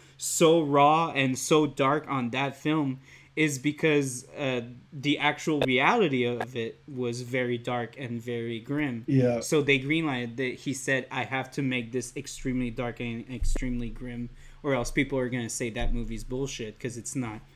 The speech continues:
Speaker 1: close to reality."
Speaker 2: I mean, then they're playing it right. There's something to be said then, that I have not done it right, because Telefilm does the same thing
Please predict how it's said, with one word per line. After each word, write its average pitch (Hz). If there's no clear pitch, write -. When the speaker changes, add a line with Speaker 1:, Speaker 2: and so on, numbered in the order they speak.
Speaker 1:
close 120
to 127
reality." 113
Speaker 2:
I 131
mean, 131
then 139
they're 151
playing 156
it 151
right. 151
There's 131
something 143
to 147
be 139
said 175
then, 117
that 120
I 127
have 131
not 127
done 135
it 139
right, 135
because -
Telefilm 143
does 135
the 135
same 135
thing 131